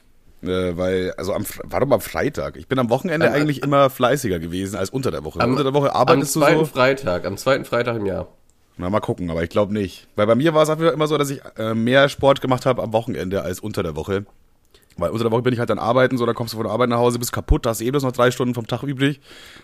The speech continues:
Speaker 1: Hast du nicht Bock auch noch da, dich da irgendwie so einen Workout reinzuquälen? Und dann hab ich meistens so am Samstag oder Sonntag eins rausgeballert. Äh, von daher ist die Motivation bei mir am Freitag eigentlich sogar, und ich bin auch kein Feiertyp, so, nicht wirklich.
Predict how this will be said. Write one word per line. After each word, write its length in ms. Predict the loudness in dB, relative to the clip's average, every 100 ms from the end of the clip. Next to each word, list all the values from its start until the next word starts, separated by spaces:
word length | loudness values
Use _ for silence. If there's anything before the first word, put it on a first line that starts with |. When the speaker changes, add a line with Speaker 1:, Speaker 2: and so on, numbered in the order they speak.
| -18
Speaker 1:
Hast 120 | -6
du 60 | -4
nicht 160 | 0
Bock 160 | 0 2
auch 100 | 0
noch 140 | 0
da, 300 | 2 2 2
dich 320 | -6 -14 -10
da 100 | -2
irgendwie 180 | -2 0
so 100 | -2
einen 120 | 0
Workout 320 | 2 4 4 2
reinzuquälen? 540 | -4 -6 -6 -4 -2
Und 60 | -2
dann 100 | -2
hab 60 |
ich 60 | 0
meistens 320 | 0 0 -2
so 100 | -2
am 80 | 0
Samstag 300 | -2 0 -2
oder 100 | 0
Sonntag 280 | 0 0 -2
eins 180 | -6
rausgeballert. 560 | -6 -6 -6 -4 -4 -4 -10 -20 -20 -20 _ -6
Äh, 180 | -4 -2
von 180 | 0
daher 380 | 4 4 6 4
ist 280 | 2 -4 -6
die 380 | -2 0 0 0
Motivation 500 | -2 -2 -4 -2 0
bei 80 | 2
mir 140 | 0
am 80 | 0
Freitag 320 | 2 2 2
eigentlich 180 | -2 -4
sogar, 380 | 0 0 0 -6 _ -12
und 100 | -8
ich 100 | -4
bin 100 | 0
auch 100 | 0
kein 160 | 2 0
Feiertyp, 520 | 2 0 0 -8 -8
so, 200 | -6 -6
nicht 200 | -6 -6
wirklich. 320 | -8 -6 -10